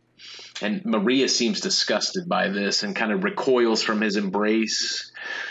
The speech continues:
Before we can figure out more, a rock breaks through the bedroom window, startling them both. Grant runs to the bedroom window to see one of his horse barns ablaze. Grant shouts from the window,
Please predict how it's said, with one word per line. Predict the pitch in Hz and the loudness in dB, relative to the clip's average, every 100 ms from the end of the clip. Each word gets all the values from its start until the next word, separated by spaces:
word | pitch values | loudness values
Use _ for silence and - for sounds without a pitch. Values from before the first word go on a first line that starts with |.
| - - | -10 -4
Before | 107 151 | 0 4
we | 143 | 4
can | 135 117 | 2 0
figure | 139 123 117 | 0 2 2
out | 117 117 110 - 104 | 2 2 0 -2 0
more, | 113 117 139 107 104 | 2 2 2 2 2
a | - 104 | 2 2
rock | 101 110 123 - - | 2 2 2 -2 0
breaks | 110 104 - | 0 0 -2
through | 104 | 0
the | |
bedroom | 95 104 101 101 | 0 0 0 2
window, | 107 113 113 117 113 110 | 2 2 2 2 2 2
startling | - 117 107 110 107 | 0 0 2 2 2
them | 104 101 | 2 0
both. | 95 104 98 95 - - - - _ _ _ _ _ - - - | 0 0 0 0 -6 -12 -14 -16 _ _ _ _ _ -20 -18 -6
Grant | 131 131 123 | 0 2 2
runs | 123 117 | 0 0
to | 117 | -2
the | 104 | 0
bedroom | 117 117 110 | 2 2 2
window | 113 123 120 120 120 117 | 2 2 2 2 2 0
to | - | 0
see | - 123 | 0 2
one | 113 113 | 2 0
of | |
his | 95 107 | 0 -2
horse | - 127 110 | 0 2 2
barns | 107 113 113 104 | 2 2 2 0
ablaze. | 95 101 101 98 90 95 - - - - - - - - | 0 0 0 0 0 0 -2 -4 -14 -16 -12 -12 -14 -6
Grant | - 123 123 | -2 -2 0
shouts | 131 117 | 0 -2
from | 117 110 | -2 0
the | 110 | 2
window, | 117 117 107 98 | 2 2 2 2